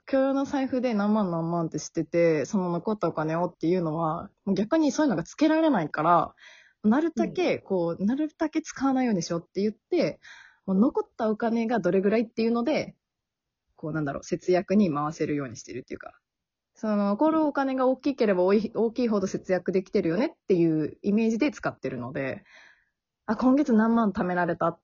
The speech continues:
Speaker 1: ていう感じで貯めてるイメージですね、だから。
Speaker 2: あ、やっぱり、何はともあれやっぱ貯金なんですね。
Speaker 1: 貯金にしてる。そう、頑張って。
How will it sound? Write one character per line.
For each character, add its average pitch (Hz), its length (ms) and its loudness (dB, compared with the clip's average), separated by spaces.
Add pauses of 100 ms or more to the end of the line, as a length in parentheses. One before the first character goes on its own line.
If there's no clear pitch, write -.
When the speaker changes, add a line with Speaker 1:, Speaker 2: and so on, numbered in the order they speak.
(120)
Speaker 1:
て 202 80 2
い 214 100 4
う 208 80 4
感 208 160 0
じ 190 80 -2
で 214 80 4
貯 170 140 -2
め 151 100 -4
て 147 100 -8
る 135 120 -8
イ 135 60 -8
メ 131 120 -8
ー 120 40 -10
ジ - 80 -14
で - 80 -14
す - 60 -16
ね、 - 60 -12
だ 139 100 -10
か - 120 -10
ら。 95 80 -10 (880)
Speaker 2:
あ、 - 20 -10
や 202 60 -10
っ - 80 -16
ぱ - 80 -10
り、 196 300 -12
何 240 260 -2
は 453 80 -2
と 554 160 -2
も 494 80 -2
あ 320 40 0
れ 240 40 0
や 196 60 0
っ - 40 -6
ぱ 202 60 -4
貯 - 320 -8
金 330 180 -4 (200)
な - 80 -6
ん 220 80 -4
で 165 100 -2
す - 140 -14
ね。 202 220 -6 (340)
Speaker 1:
貯 - 340 -6
金 247 200 2
に 254 120 4
し - 140 -8
て 269 120 6
る。 226 380 2
そ - 160 -6
う、 170 140 -2
頑 180 200 -2
張 180 100 -2
っ - 180 -10
て。 - 240 -6